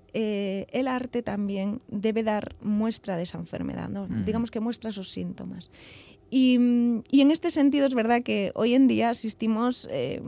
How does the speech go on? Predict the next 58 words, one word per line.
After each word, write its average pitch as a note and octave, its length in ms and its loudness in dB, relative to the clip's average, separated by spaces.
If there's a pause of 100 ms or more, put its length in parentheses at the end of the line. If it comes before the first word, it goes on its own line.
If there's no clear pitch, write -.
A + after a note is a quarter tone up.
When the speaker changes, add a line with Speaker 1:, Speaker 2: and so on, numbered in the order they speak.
(760)
Speaker 1:
a, G3+ 260 0 (200)
cada G#3 200 0
vez G#3+ 220 -2
parece A3 260 2
que, G#3 60 -4
se G3 100 -4
estam-, A3 280 0
que - 80 -4
estamos A3+ 240 0
buscando A#3+ 320 2
un - 40 0
poquito G#3 300 -4
más G#3+ 180 -2
lo A3 140 0
truculento, G#3 840 2
Speaker 2:
Sí. G#3+ 180 -4 (260)
Speaker 1:
eh, G#3+ 300 4
la B3 120 2
sangre A3+ 460 2
y A3 40 0
demás. G3 420 -6 (420)
Y, B3 300 2
mm, A3+ 320 0
igual B3+ 320 4
que D4+ 80 2
a C#4+ 100 6
veces C4+ 260 0
cuando A#3+ 260 4
vemos, B3 280 4
eh, G#3 300 4 (140)
la A3 180 4
política G#3 680 4
y, G3 440 0
y, F#3+ 220 -2 (120)
y F#3+ 40 -4
un F#3+ 260 -6
poco G#3+ 460 0
lo G#3 180 0
que G#3 80 -6
está B3 160 -2
sucediendo A3+ 480 2
a - 20 4
nuestro G#3+ 240 2
alrededor G#3+ 520 2
y - 120 -6
dices, F#3 180 -4
"¿Cómo B3+ 200 4
es C#4 60 4
posible C4+ 380 2
que A#3+ 80 -2
est-, - 160 -6
que - 120 -6
estemos A#3 360 -2
en A3+ 80 0
este A3+ 240 -4
punto, A3+ 340 0
¿no? A#3+ 140 -2
Ante G3 440 -6